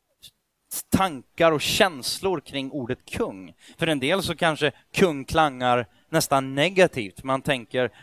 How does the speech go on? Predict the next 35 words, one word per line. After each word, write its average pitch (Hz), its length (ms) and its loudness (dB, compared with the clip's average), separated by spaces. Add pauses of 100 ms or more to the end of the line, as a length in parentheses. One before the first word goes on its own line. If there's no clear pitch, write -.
ja, 123 60 0
men 127 160 -4
våran 139 440 0
kung 107 320 -12
här 113 120 -2
i 110 60 -2
Sverige, 143 380 0
han 117 160 -4
har 180 100 2
ju 175 100 0
ingen 107 280 -10
makt 101 460 -14
och 110 100 -4
han 170 200 0
har 170 60 -2
gjort 156 220 -6
bort - 260 -10
sig, 95 200 -10
eller 107 200 -6 (280)
han 165 260 2
är 180 40 -2
jättebra 117 560 -2
och 107 220 -2
jag 143 80 2
är 165 40 4
en 170 140 -4
monarkist, 151 760 -6
eller 120 140 -8
vad 131 80 -6
det 156 60 -2
nu 156 80 -2
är 160 120 0
för - 140 -8
någonting, 117 400 -8
liksom, 117 300 -12